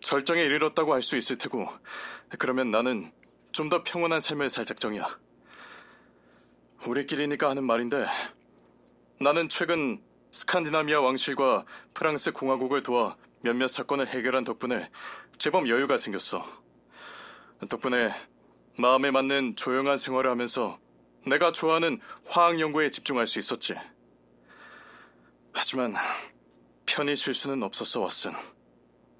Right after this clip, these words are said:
모리아티 교수 같은 인간이 제 집 앞마당처럼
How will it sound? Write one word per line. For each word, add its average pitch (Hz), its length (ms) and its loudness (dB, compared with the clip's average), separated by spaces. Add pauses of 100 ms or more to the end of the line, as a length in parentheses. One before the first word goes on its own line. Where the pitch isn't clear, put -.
(460)
모리아티 110 480 0
교수 113 300 -4
같은 107 280 -2
인간이 104 360 -4 (680)
제 135 160 0
집 139 160 0
앞마당처럼 131 720 2